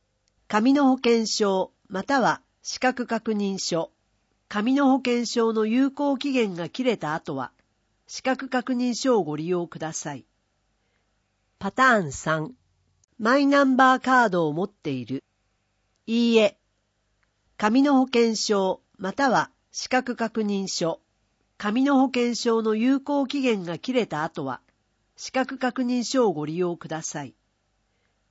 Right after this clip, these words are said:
マイナ保険証に変わると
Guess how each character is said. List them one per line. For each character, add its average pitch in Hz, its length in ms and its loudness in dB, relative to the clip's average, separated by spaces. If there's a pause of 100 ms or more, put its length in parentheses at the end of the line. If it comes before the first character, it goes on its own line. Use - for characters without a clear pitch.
(1160)
マ 240 180 4
イ 277 80 0
ナ 269 140 4
保 254 120 2
険 254 280 -2
証 233 260 0
に 214 240 -6
変 190 100 -4
わ 190 140 2
る 185 100 -4
と 175 280 -6